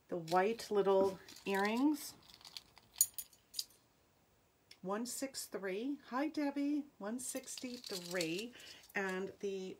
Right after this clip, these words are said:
bracelet is a cuff.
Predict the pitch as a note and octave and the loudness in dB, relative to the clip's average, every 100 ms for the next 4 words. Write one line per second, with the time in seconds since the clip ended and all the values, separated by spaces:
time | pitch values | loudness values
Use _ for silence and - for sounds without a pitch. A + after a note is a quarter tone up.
0 | - G3+ A3 C4+ C4+ - E3+ D#3+ E3 - | -6 -2 -2 -2 -6 -8 -4 -4 -4 -8
1 | - - - - - - - - - - | -12 -12 -14 -14 -14 -14 -20 -20 -20 -20
2 | - _ - F3+ G3 G3 - - C#4+ A3 | -20 _ -8 -4 -4 -6 -10 -6 -2 0
3 | F3+ C#4 - - | 0 -4 -6 -18